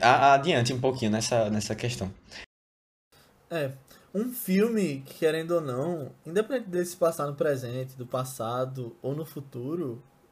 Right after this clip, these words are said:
Speaker 2: ele é um documento da época que ele saiu, né? Ele, tipo, tem uma mensagem ali por trás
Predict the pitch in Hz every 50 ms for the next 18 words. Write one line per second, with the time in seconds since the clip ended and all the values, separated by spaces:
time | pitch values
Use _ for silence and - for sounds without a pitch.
0 | _ _ - - 160 175 190 196 190 214 254 240 214 220 226 - - 208 185 196
1 | 220 214 - 240 254 240 196 185 196 190 - 254 254 - 247 247 247 - - 269
2 | 247 214 185 160 151 139 127 120 120 120 131 135 131 127 123 - 113 - - 113
3 | - 113 117 127 127 131 127 131 - 123 120 127 127 120 117 - - 135 131 131
4 | - - 104 110 117 127